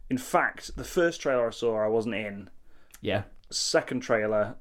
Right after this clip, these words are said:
Speaker 1: with the dad being brought back to life piece by piece
Speaker 2: Yeah.
Speaker 1: is quite fun.
Speaker 2: It's quite fun, but it's not,
Speaker 1: It's not,
Speaker 2: it's not that fun.
Speaker 1: it's not Wall-E levels of good.
Speaker 2: I, and, and I think, I honestly do think that,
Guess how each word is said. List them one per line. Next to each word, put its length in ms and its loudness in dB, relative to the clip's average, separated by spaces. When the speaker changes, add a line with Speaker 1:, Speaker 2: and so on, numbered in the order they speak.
Speaker 1:
with 300 2
the 100 -4
dad 380 2
being 220 0
brought 260 2
back 200 -2
to 80 -8
life 540 -4
piece 240 -4
by 200 0
piece 680 -6
Speaker 2:
Yeah. 440 -6
Speaker 1:
is 160 -2
quite 380 2
fun. 400 4
Speaker 2:
It's 160 0
quite 300 4
fun, 280 0
but 120 0
it's 120 -4
not, 340 4
Speaker 1:
It's 240 0
not, 220 4
Speaker 2:
it's 80 0
not 180 2
that 200 2
fun. 160 -6
Speaker 1:
it's 140 0
not 240 4
Wall-E 460 2
levels 420 2
of 220 -4
good. 360 4
Speaker 2:
I, 300 2
and, 200 2
and 220 4
I 100 2
think, 280 0
I 160 6
honestly 440 2
do 240 4
think 440 0
that, 320 4